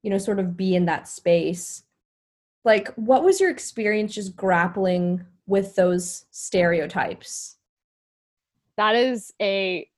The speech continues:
Speaker 2: fantastic question. Um, when I was at Harvard, the, the classic nomer was calling people snakes when they were pursuing consulting or finance. I'm sure you've heard it.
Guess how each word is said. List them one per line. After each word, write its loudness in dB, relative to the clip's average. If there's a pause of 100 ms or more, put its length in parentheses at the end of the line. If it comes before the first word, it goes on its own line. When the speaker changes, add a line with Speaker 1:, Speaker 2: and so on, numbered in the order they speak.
(140)
Speaker 2:
fantastic -6
question. -10 (280)
Um, -2 (840)
when 0
I 6
was 2
at 2
Harvard, 2 (640)
the, 2
the -4 (600)
classic 0
nomer -4
was -2
calling -4
people -8
snakes -14 (160)
when -4
they 2
were 0
pursuing -6
consulting -6
or -6
finance. -6
I'm -8
sure -6
you've -6
heard -6
it. -6